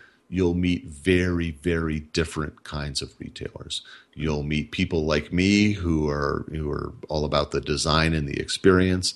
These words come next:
You'll meet people who are all about sell. It's, it's how, get it for the cheapest that you can and sell it for the most that you can.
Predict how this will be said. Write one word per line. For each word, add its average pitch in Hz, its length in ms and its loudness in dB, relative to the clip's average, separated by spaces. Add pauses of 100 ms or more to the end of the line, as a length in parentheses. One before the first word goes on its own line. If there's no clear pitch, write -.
(340)
You'll 76 220 0
meet 78 260 -2
people 85 400 2
who 76 140 -2
are 73 140 0
all 85 280 2
about 76 420 0 (340)
sell. 69 580 4 (180)
It's, - 600 -2
it's 71 340 -2
how, 92 380 2
get 90 160 4
it - 160 -2
for 90 100 -4
the 71 140 -6
cheapest 113 440 2
that 101 80 -2
you 101 100 -2
can 151 460 4 (260)
and 67 260 -4
sell 95 300 2
it 101 60 2
for 101 120 0
the 95 80 0
most 80 280 -2
that - 160 -10
you 69 80 -12
can. - 280 -12